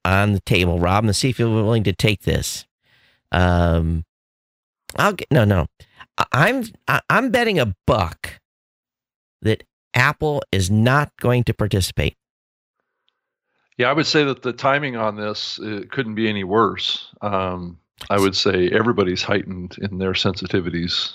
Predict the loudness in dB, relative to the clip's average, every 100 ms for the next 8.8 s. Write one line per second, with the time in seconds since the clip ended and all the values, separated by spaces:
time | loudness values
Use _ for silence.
0 | -4 0 2 0 -2 -4 -4 -4 -4 -2
1 | 2 2 2 2 4 4 4 2 0 0
2 | 0 0 -2 -4 -6 -8 -8 -6 -4 -6
3 | -2 0 0 -4 -14 -14 -12 -12 -16 -8
4 | -2 -2 0 0 0 0 -2 -2 0 0
5 | 0 0 -2 0 0 0 0 2 0 0
6 | -2 0 0 0 0 0 0 -2 0 2
7 | 2 0 -2 0 2 2 2 0 2 2
8 | 4 2 0 0 0 0 -2